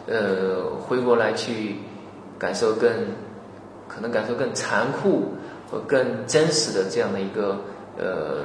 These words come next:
不管是做产品也好，还是这样的一个，呃，呃，商业活动也好，去感受它的一个真实的氛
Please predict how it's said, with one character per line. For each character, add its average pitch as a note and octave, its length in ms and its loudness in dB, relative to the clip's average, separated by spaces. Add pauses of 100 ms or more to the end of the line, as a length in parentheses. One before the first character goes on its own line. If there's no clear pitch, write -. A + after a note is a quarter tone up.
(560)
不 D3 60 0
管 C3+ 140 6
是 C3 80 0
做 D#3+ 160 8
产 C#3+ 240 6
品 G#2+ 180 2
也 F#2+ 80 0
好， - 300 -4 (280)
还 G#2+ 120 -2
是 A#2+ 160 -4
这 A#2+ 140 0
样 A2+ 100 2
的 A2 60 0
一 G#2+ 120 -2
个， G#2+ 260 0 (300)
呃， F#2+ 400 2 (160)
呃， F#2+ 300 -2
商 C#3+ 200 2
业 C3+ 120 2
活 G#2 180 0
动 C3 120 0
也 G2+ 180 -2
好， G2+ 100 -4
去 A#2 120 -8
感 G2+ 180 -4
受 G2+ 140 -8
它 A2+ 80 -6
的 G#2+ 80 -4
一 G#2+ 60 -6
个 A2 100 -4
真 A#2+ 180 -4
实 - 120 -6
的 A#2+ 60 -4
氛 A#2 140 -6